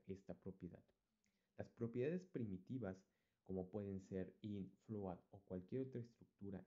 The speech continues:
en C, no requieren la palabra strong o weak al definirlas.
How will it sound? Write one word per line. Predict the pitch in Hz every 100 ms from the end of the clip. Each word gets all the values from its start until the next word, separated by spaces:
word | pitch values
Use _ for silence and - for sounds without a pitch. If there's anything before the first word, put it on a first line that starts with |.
| 98
en | 92
C, | 90 98 107 131 - _ _ 110
no | 123
requieren | 156 143 - 117 117 117 117 - _ -
la | 135
palabra | - 101 95 95 98 -
strong | - - 101 101 90
o | -
weak | 92 107 131 127 -
al | 110 101
definirlas. | 110 - 101 87 87 -